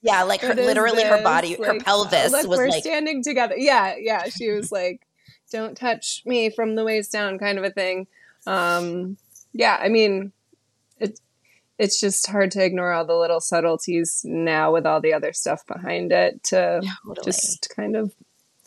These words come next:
Speaker 2: I don't
Speaker 1: Yeah.
Speaker 2: know, pretend like, yeah.
Speaker 1: And then so
Speaker 2: Mm-hmm.
Speaker 1: since then,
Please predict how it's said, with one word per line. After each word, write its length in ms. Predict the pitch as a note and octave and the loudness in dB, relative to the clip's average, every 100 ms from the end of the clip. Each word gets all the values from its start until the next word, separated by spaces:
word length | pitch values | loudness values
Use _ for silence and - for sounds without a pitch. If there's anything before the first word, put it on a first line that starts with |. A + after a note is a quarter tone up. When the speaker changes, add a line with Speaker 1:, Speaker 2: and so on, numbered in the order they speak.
| - - - _ _ _ | -20 -20 -20 _ _ _
Speaker 2:
I 40 | G3+ | 0
don't 120 | F#3+ | 2
Speaker 1:
Yeah. 140 | E4+ | 2
Speaker 2:
know, 60 | F#3 | 0
pretend 340 | G3+ G3 F#3 G#3 | -6 -4 -4 -4
like, 240 | G3+ G3+ _ | -4 -6 _
yeah. 180 | G3+ F#3 - _ _ _ | -8 -8 -10 _ _ _
Speaker 1:
And 240 | F#3+ G3 F#3 | -2 0 2
then 640 | C#4 C#4+ G3 F3 F#3 G#3+ _ _ - | 4 4 2 0 -6 -8 _ _ -6
so 240 | G#3 G3 | 0 2
Speaker 2:
Mm-hmm. 120 | G3 G3 | 2 0
Speaker 1:
since 340 | F3+ D4+ - F#3 | 0 -4 -6 -2
then, 320 | D#3+ C#3+ | 0 -2